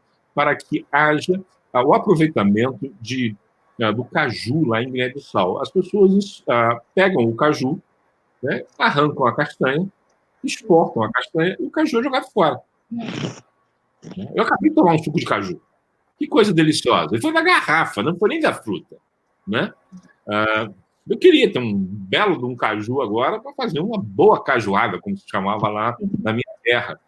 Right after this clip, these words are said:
né? Não era suco de caju, era cajuada que se falava. Ah,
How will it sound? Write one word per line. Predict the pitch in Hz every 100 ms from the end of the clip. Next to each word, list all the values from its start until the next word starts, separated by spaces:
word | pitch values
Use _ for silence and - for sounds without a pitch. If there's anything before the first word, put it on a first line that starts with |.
| _ _
né? | 95 123
Não | 95
era | 104
suco | - 156
de | 147
caju, | 92 82
era | 90 87
cajuada | 185 185 110 107 98 90
que |
se | - -
falava. | 92 82 78 - - _ - - 139
Ah, | 147 147